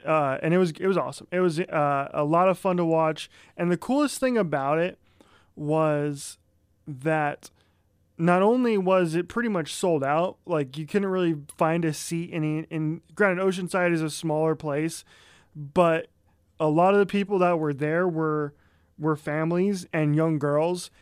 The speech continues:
and they were watching these players like, like they were the greatest thing in the world, which in-,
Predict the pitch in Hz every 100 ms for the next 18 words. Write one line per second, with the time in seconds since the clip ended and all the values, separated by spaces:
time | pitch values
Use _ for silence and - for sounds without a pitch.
0 | _ _ 160 151 147 139 143 - 151 180
1 | 190 165 165 170 - 190 175 170 151 -
2 | 156 156 175 175 151 151 147 135 - _
3 | _ _ 147 143 156 160 156 147 131 135
4 | 135 156 151 - - 151 147 143 - 151
5 | 139 123 139 123 120 139 143 180 160